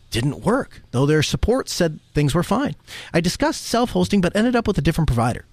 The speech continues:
I tried Bluehost briefly, and while they seemed good to host Python Flask, they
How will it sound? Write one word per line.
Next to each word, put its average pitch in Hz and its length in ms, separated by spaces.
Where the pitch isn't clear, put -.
I - 40
tried 135 280
Bluehost 170 460
briefly, 226 340
and 220 80
while 202 120
they 208 80
seemed 247 320
good 247 240
to 208 100
host 214 240
Python 214 400
Flask, 214 480
they 185 260